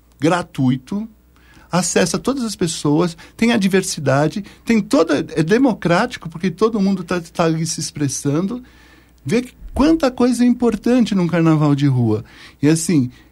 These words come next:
é, a gente só precisa ter liberdade pra fazer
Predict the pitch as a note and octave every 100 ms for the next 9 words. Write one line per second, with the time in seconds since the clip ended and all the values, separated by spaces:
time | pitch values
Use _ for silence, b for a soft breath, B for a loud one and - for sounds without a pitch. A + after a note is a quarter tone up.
0 | - B2 B2+ B2+ B2+ B2 B2 - C3 C3+
1 | F#3+ G#3+ G3+ F#3+ - F#3+ G3+ G#3+ - -
2 | G3 F#3+ F#3 G3 D#3+ D#3 F3 - F3 F3+
3 | D#3+ F3 F3+